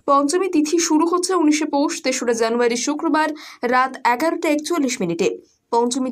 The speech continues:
তিথি শেষ হচ্ছে বিশে পৌষ, চৌঠা জানুয়ারি শনিবার রাত দশটা দুই মিনিটে। পুত্রদা একাদশীর উপবাস। একাদশী তিথি শুরু হচ্ছে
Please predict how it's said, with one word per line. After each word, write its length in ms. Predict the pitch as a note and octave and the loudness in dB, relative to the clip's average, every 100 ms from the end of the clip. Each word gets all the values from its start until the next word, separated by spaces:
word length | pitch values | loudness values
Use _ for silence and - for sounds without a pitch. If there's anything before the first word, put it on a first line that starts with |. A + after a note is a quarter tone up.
| B3 | -4
তিথি 260 | A3 - | -4 -4
শেষ 260 | G#3+ G#3 G#3+ - | -2 0 0 0
হচ্ছে 280 | D3+ - G3 G3 - - | -2 -2 -2 -4 -14 -8
বিশে 280 | F3 F3+ F3+ F3+ | -2 -2 -2 0
পৌষ, 200 | F#3 C4+ | 0 0
চৌঠা 300 | - G3 F3+ | -2 -2 -2
জানুয়ারি 420 | F#3+ G3+ C#4 C4 B3 - - - | 0 0 2 2 0 -2 -14 -4
শনিবার 440 | D4 D4+ F4+ F#4 D4 | 2 2 4 2 2
রাত 200 | C#4 C#4+ G#3+ | 0 -2 -2
দশটা 320 | G#3+ A3 - A#3+ G3 | 0 0 0 -2 0
দুই 140 | A3 | 0
মিনিটে। 380 | F3+ E3 E3+ F3+ - - _ _ _ _ _ - | 0 -2 -2 -2 -2 -8 _ _ _ _ _ 0
পুত্রদা 460 | D4+ D4+ E4 E4+ D4+ | 2 2 2 4 2
একাদশীর 540 | B3+ B3 G3 G3 B3 A#3+ | 2 0 0 -2 -2 -2
উপবাস। 440 | A#3+ A#3 F3+ E3 - - - _ - - | -4 -2 0 0 -2 -10 -16 _ -20 -4
একাদশী 500 | C4 C#4 D#4+ E4 F4 - | -2 0 2 2 2 2
তিথি 220 | D4+ D4+ | 2 2
শুরু 220 | D4 D#4 E4+ | 2 2 2
হচ্ছে 180 | - | 0